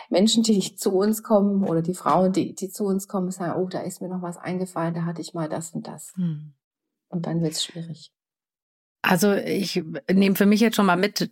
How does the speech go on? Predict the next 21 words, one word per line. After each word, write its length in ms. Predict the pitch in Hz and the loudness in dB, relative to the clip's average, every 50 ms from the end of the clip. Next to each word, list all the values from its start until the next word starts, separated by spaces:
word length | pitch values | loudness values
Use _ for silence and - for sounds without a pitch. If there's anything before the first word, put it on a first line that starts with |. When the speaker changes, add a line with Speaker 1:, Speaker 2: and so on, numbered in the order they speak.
| - | 0
Speaker 2:
das 140 | 175 160 - | 0 2 2
größte 440 | - 180 196 226 226 - - 220 196 | 4 4 4 4 4 4 2 4 4
Risiko 400 | 208 208 202 214 208 - - 190 | 4 4 4 2 2 2 2 2
ist 140 | 180 - 180 | 4 2 2
eigentlich 460 | 185 180 165 180 175 165 170 160 175 | 2 2 4 4 4 2 2 4 4
nicht 260 | 175 196 190 - - | 4 4 4 2 2
mehr 140 | 175 156 - | 2 2 2
arbeiten 440 | 156 151 170 202 214 214 - 226 226 | 2 4 4 4 4 4 4 2 4
zu 160 | - - 226 | 4 2 0
können. 600 | - - - 220 220 226 240 269 302 294 254 247 | 0 2 2 4 4 6 6 6 6 6 4 4
Das 180 | 165 160 - | 2 0 -2
kann 240 | - - 190 180 180 | -2 0 2 2 2
ich 160 | 175 170 - | 2 0 0
absichern 760 | 165 165 - - - - 202 208 202 - 233 226 233 247 247 - | 2 0 0 0 0 0 0 2 2 4 4 4 6 4 4 2
und 280 | - 175 175 175 160 - | 2 2 2 2 2 2
je 140 | 165 170 | 2 2
Speaker 1:
Mhm. 280 | 160 185 190 190 202 233 | 2 2 0 0 0 0
Speaker 2:
früher, 400 | 220 190 196 208 214 214 208 214 | 0 0 2 4 4 4 4 2
desto 360 | 196 - 175 170 - - 165 147 | 2 2 0 0 0 -2 -4 -2
besser 540 | 139 156 160 175 - - 226 240 262 247 - | 0 0 0 0 2 2 2 4 2 0 0
ich 380 | - 185 180 - - - - | -2 -4 -4 -6 -6 -4 -4